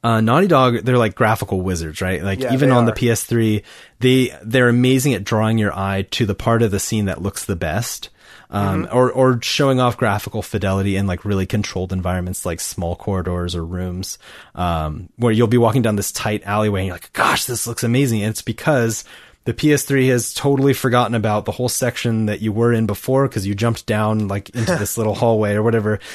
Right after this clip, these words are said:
Speaker 1: you know, and then it's still loading the next part or whatever. They're just really good at that, and they have been since the P S one with Crash Bandicoot. So,
Speaker 2: Yeah, that's
Speaker 1: um,
Speaker 2: true.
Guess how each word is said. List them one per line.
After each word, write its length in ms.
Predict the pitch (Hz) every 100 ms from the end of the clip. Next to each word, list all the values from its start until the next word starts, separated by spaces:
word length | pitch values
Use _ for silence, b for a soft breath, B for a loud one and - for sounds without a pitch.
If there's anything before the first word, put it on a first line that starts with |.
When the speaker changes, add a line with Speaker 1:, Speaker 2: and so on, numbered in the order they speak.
| B
Speaker 1:
you 80 | 127
know, 140 | 123 120
and 120 | 123
then 80 | 127
it's 140 | 123
still 260 | - 151 131
loading 300 | 127 123 120
the 80 | 120
next 220 | 117 -
part 260 | - 117 107
or 60 | 107
whatever. 380 | 120 123 123 113
They're 220 | 123 139
just 180 | 135 -
really 420 | 117 123 127 123
good 140 | 127
at 80 | 143
that, 140 | 127 120
and 80 |
they 60 | 117
have 220 | 120 143
been 180 | 117 101
since 200 | 107 104
the 60 | -
P 160 | - 101
S 160 | 92
one 220 | 127 139 104
with 140 | 95
Crash 240 | 113 92
Bandicoot. 480 | - 127 120 98 -
So, 240 | - 104 92 B B B B
Speaker 2:
Yeah, 180 | 117 107
that's 120 | 101
Speaker 1:
um, 60 | 98
Speaker 2:
true. 200 | 101